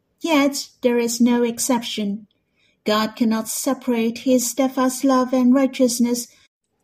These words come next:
according to his character and glory. Brothers and sisters, since we have accepted this gospel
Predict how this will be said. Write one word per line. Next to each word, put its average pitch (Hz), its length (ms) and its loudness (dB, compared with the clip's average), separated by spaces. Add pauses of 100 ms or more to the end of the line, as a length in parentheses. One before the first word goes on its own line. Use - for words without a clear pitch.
(160)
according 247 560 4
to 262 220 0
his 254 340 2
character 262 720 0
and 240 240 4
glory. 180 500 0 (960)
Brothers 220 460 0
and 240 80 4
sisters, 226 640 -2 (520)
since 330 400 -4
we 311 180 -2
have 294 220 -2
accepted 302 520 -2
this 294 200 -4
gospel 240 680 -2